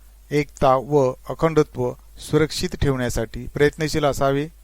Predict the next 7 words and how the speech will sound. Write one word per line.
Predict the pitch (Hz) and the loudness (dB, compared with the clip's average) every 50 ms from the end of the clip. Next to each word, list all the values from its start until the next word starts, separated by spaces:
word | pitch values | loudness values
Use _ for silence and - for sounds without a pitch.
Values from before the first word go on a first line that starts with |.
| - - - - - - - - - - - - - - - - - - - - - - - - - - - - - - - - - - | -20 -20 -20 -20 -20 -20 -20 -20 -20 -20 -20 -20 -20 -20 -20 -20 -20 -20 -20 -20 -20 -20 -20 -20 -20 -20 -20 -20 -20 -20 -20 -20 -8 -2
आपल्या | - 135 - - 170 180 180 | -2 -2 0 2 2 2 2
देशाचे | 156 156 151 - - 151 143 - 147 135 | 2 0 -2 0 0 -2 -2 -2 -2 -2
रक्षण | 123 120 - - - 147 147 | -2 -4 -4 -4 -6 -6 -4
करावे, | 139 - 143 143 143 143 139 143 147 151 - - - - - - - | 0 0 2 4 4 2 2 0 -4 -6 -12 -20 -20 -20 -20 -12 -4
देशाची | 127 131 135 127 - - 143 143 - - 139 | -2 0 0 2 2 2 2 2 -2 -6 -8
सेवा | 123 - - 117 113 123 139 | -6 -4 -2 0 2 2 2
करावी. | 139 - 147 139 139 139 135 143 | 2 2 2 2 2 2 0 -2